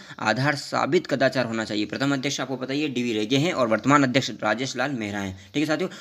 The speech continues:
तो जो भी महत्वपूर्ण जानकारी थी साथियों, वो मैंने आपको बता दी है, है ना।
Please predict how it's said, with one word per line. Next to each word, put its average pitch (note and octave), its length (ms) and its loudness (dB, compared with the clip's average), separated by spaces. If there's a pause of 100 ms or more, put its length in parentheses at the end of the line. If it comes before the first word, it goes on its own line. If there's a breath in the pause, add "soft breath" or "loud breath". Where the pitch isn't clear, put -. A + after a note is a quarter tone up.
(120)
तो B2+ 60 -2
जो C#3 240 8
भी G3+ 120 4
महत्वपूर्ण D#3 500 -2
जानकारी C#3+ 360 -2
थी C3 100 -6
साथियों, A#2 680 -4
वो B2+ 80 6
मैंने B2 200 4
आपको A2+ 240 0
बता G#2+ 280 2
दी C3 160 2
है, D3 180 2 (260 loud breath)
है C3 60 2
ना। F3+ 120 -2